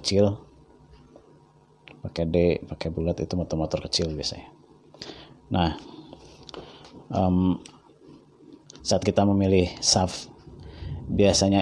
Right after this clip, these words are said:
itu kita, eh, berhubungan dengan pemilihan, misalnya untuk, em, pakai puli, kita milih bornya tuh ada nggak sih yang sebesar shaft ini.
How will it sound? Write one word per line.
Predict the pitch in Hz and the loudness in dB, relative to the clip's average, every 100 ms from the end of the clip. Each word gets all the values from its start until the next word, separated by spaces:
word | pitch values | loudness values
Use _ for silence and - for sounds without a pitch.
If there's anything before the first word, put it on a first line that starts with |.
| 95 | 2
itu | - 120 67 69 | 0 0 0 -2
kita, | 98 110 113 - | 2 4 4 0
eh, | 98 92 92 90 - | -2 0 0 -2 0
berhubungan | 90 90 92 104 110 | 0 2 2 4 4
dengan | 92 95 107 | 4 4 4
pemilihan, | 98 95 85 80 104 113 123 - - - - - - | 4 4 2 2 2 2 0 -8 -16 -20 -20 -18 -4
misalnya | 90 87 90 101 107 - - - - - | 0 2 4 4 4 2 -2 0 0 0
untuk, | 90 87 87 87 - - 92 - - - - - - - | 0 4 4 4 0 0 2 0 -6 -12 -16 -12 -10 -8
em, | - 87 87 87 87 90 | -4 -2 0 2 2 2
pakai | 92 92 | 2 2
puli, | 95 95 104 123 135 - - - - - | 4 6 6 6 4 -2 -6 -8 -8 -4
kita | 98 | 2
milih | 104 95 98 92 | 4 6 4 4
bornya | 87 90 92 92 | 4 4 4 4
tuh | 113 | 4
ada | - 90 107 | 4 4 4
nggak | 92 | 4
sih | 101 | 2
yang | 98 | 0
sebesar | - 73 - 82 - | 0 -2 0 -2 0
shaft | - - | -2 -2
ini. | 80 82 - - | -2 -2 -4 -8